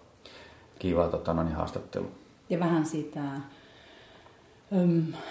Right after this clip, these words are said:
Speaker 2: hänen elämässäkin on ollut sitä työkuormaa ja tavallaan siitähän meillä on tulossa myös muita näkökulmia tässä
Speaker 1: Kyllä, kyllä.
Speaker 2: tulevais-, <clears throat> kevään aikana, et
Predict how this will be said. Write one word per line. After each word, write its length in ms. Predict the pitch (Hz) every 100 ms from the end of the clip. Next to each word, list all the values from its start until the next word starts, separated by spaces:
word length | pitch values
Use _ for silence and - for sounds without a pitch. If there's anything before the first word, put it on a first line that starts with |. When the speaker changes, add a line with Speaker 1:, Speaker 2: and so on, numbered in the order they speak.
| - -
Speaker 2:
hänen 280 | - 165 151
elämässäkin 720 | 143 143 143 143 175 - 151
on 160 | 143 139
ollut 200 | 139 147
sitä 140 | 165
työkuormaa 920 | 151 170 - 202 190 180 170 170 160
ja 180 | 165 156 156 -
tavallaan 360 | 160 156 151
siitähän 380 | 147 165 147 147
meillä 180 | 143 143
on 80 | 147
tulossa 380 | 165 160 -
myös 420 | 156 - 165 - - - - -
muita 320 | 214 175 160
näkökulmia 720 | 143 135 160 - 196 180 196 -
tässä 340 | 220 92 -
Speaker 1:
Kyllä, 140 | - -
kyllä. 280 | - - -
Speaker 2:
tulevais-, 300 | - 180 - - 269
<clears throat> 180 | 185 -
kevään 300 | - 135 113
aikana, 500 | 120 - - 82 69
et 260 | 98 -